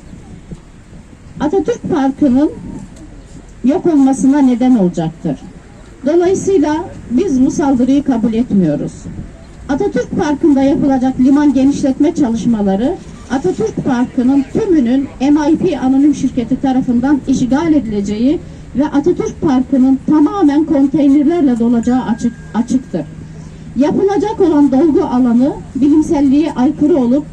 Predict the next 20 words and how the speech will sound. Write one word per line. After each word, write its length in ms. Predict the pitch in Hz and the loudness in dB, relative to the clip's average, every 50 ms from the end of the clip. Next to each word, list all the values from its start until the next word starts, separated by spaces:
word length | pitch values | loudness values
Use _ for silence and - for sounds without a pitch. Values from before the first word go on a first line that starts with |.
| - - - - | -14 -12 -8 -6
kent 280 | 392 415 403 370 - | -6 -4 -4 -2 0
yaşamı, 500 | 277 254 254 - 269 254 233 220 214 208 202 - - - - | 0 0 0 0 -2 -2 -2 -4 -6 -8 -10 -12 -14 -8 -4
kent 240 | 330 339 392 - - | -2 -2 -2 0 0
yaşamına 640 | 285 240 - - 247 208 208 196 214 247 285 302 240 | -2 0 0 0 -2 0 0 0 0 0 0 0 0
ciddi 320 | 247 240 226 247 349 349 | 0 0 2 2 2 4
zararlar 560 | 254 285 262 240 247 240 233 262 269 254 233 | 4 2 2 2 0 2 2 2 2 0 0
vereceği 400 | 226 220 214 220 202 226 247 254 | 0 -2 -2 -2 -2 -2 -2 -2
açıktır. 480 | 277 - - - 254 - - - 170 143 - - - - - - - - - - - - - - | -4 -6 -6 -6 -6 -8 -6 -8 -8 -8 -8 -12 -16 -18 -18 -18 -18 -18 -18 -20 -16 -16 -4 -2
Planlama 480 | - 285 359 370 381 403 403 440 453 453 392 | 0 0 2 0 0 0 0 -2 0 2 0
ilkelerine 600 | 370 339 - 392 330 285 330 320 285 302 349 302 | 0 2 2 2 4 4 4 4 4 4 4 4
aykırı 500 | 254 - 269 277 330 - - 349 349 349 | 2 0 0 0 0 0 0 0 2 2
olarak 400 | 285 247 226 214 208 226 240 - | 2 2 0 0 -2 -2 -2 -2
yapılan 400 | 247 233 226 247 247 240 233 240 | -2 0 0 2 2 2 2 2
liman 300 | 240 247 254 294 302 285 | 4 4 4 4 4 4
genişletme 640 | 262 254 254 262 262 - 269 269 269 269 269 302 302 | 4 4 2 2 2 2 0 2 2 2 2 2 0
çalışmaları, 720 | - 247 214 220 208 233 233 220 202 196 190 196 233 277 320 - - - - - - - - | 0 -2 -2 -2 -2 -2 0 0 0 0 0 0 0 0 -2 -4 -10 -12 -14 -14 -14 -6 -4
kamu 300 | - 349 403 - 427 381 | -2 -2 -2 0 2 2
yararını 520 | 339 294 254 247 240 233 233 233 247 233 233 | 2 2 2 0 0 0 2 2 2 2 2
görmezden 760 | 214 240 247 247 247 254 247 247 254 220 240 277 294 285 262 | 2 2 2 4 4 4 4 2 2 0 0 0 2 2 2
gelinerek 520 | 233 233 233 240 247 254 302 240 233 254 | 2 2 2 4 4 2 2 2 0 -2